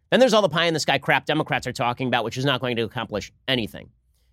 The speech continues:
which means this is all about virtue signaling. So we're gonna go through candidate by candidate and show you what they say. So Joe Biden, last night, he said the Green New Deal, as in, like, A O C's Green New Deal. You know, the Green New Deal that was supported by zero senators, including co-sponsors of the Green New Deal.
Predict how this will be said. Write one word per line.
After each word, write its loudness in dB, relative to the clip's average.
which 0
means 4
this -2
is -2
all 4
about 2
virtue -4
signaling. -12
So 4
we're 6
gonna 4
go 4
through -2
candidate -2
by -2
candidate -2
and -4
show 0
you 2
what -2
they -4
say. -10
So -4
Joe 6
Biden, 2
last 2
night, -2
he -6
said 2
the 2
Green 4
New 2
Deal, -2
as -2
in, 4
like, 2
A 4
O 4
C's -2
Green 2
New 4
Deal. -4
You 4
know, 6
the 2
Green 4
New 4
Deal 2
that 0
was -4
supported 0
by 2
zero 4
senators, 0
including 0
co-sponsors -2
of -4
the -4
Green 2
New 2
Deal. 0